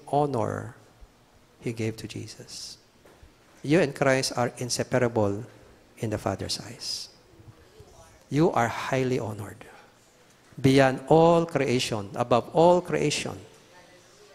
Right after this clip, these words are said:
you are the most highly honored in the eyes of God.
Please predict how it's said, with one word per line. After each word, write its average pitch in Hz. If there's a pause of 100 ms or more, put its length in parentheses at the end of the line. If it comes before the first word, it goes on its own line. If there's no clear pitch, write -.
(400)
you 143
are 117
the 107
most 101
highly 117
honored 104 (340)
in 113
the 110
eyes 98
of 101
God. 104